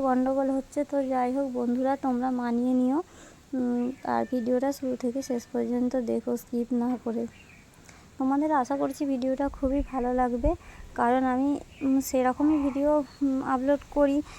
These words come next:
যে যাতে আমার বন্ধুদের সমস্ত ভিডিওগুলো ভালো লাগে। তো সেই রকম ভিডিও আমি আপলোড করে থাকি।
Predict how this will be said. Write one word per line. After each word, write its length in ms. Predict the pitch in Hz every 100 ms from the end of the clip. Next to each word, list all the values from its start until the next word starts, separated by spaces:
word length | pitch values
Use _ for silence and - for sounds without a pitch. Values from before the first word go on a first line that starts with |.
| - -
যে 60 | 262 254
যাতে 200 | 247 262 262
আমার 160 | 269 247
বন্ধুদের 420 | 247 247 262 269 262
সমস্ত 320 | 240 233 233 - 254 240
ভিডিওগুলো 480 | 233 240 233 254 285 -
ভালো 200 | 247 233 247
লাগে। 240 | 247 240 359 - - - - -
তো 60 | 254
সেই 140 | 254 240
রকম 200 | 240 254 254
ভিডিও 220 | 247 247 302
আমি 140 | 269 302 - - - - 233
আপলোড 240 | 226 233 -
করে 160 | 220 214
থাকি। 260 | 214 -